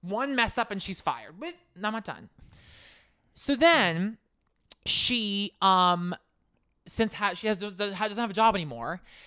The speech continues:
she decides to pursue love and to follow Steve where he goes for breaking news. Uh, Steve works for, um, he and Ken Jeong, which I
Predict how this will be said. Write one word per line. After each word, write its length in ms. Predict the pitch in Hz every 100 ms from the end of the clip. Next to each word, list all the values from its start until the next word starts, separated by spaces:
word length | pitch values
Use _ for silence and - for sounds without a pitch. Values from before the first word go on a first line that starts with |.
| -
she 260 | - - 208
decides 580 | 220 - 196 190 190 -
to 140 | 202
pursue 460 | - 185 - 233 254
love 500 | 254 175 135 170 196 -
and 200 | 185 185
to 100 | 190
follow 520 | - 226 220 233 240
Steve 760 | - - 196 143 131 139 - - _ _ _ _
where 360 | 165 160 180 180
he 160 | - 185
goes 280 | 170 151
for 140 | - 160
breaking 320 | 139 131 131
news. 440 | 113 - - - - _ _ _ -
Uh, 140 | 160 160
Steve 440 | - 226 226 233
works 520 | 190 180 180 - - -
for, 680 | - 190 170 160 156 -
um, 420 | 160 156 143 135 -
he 240 | - 220
and 120 | 190 175
Ken 480 | - - 202 196 196 -
Jeong, 500 | 151 175 165 143 143
which 200 | 151 147 -
I 280 | 147 139